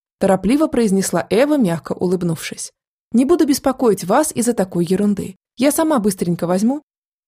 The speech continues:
Её образ сейчас и какой она предстала передо мной в лавке, диаметрально различались.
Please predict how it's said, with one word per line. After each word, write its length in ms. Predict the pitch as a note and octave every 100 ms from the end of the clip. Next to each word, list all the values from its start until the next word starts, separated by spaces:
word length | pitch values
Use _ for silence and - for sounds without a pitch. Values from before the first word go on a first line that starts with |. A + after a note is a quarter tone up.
| _
Её 260 | G3 G#3 B3
образ 400 | - D#4+ D4 B3+
сейчас 540 | - F#3 G#3+ D4 -
и 80 | -
какой 320 | F#3+ F#3+ B3
она 320 | A#3+ G3+ G3+ G#3+
предстала 500 | F3+ - - G3+ F3+
передо 340 | F3+ E3+ F3+
мной 200 | F#3+ E3+
в 60 | E3
лавке, 460 | A3 - - - - _ _
диаметрально 760 | A3+ B3+ C#4 C#4 - F3 F#3+
различались. 720 | G#3+ G#3 G#3 - - - -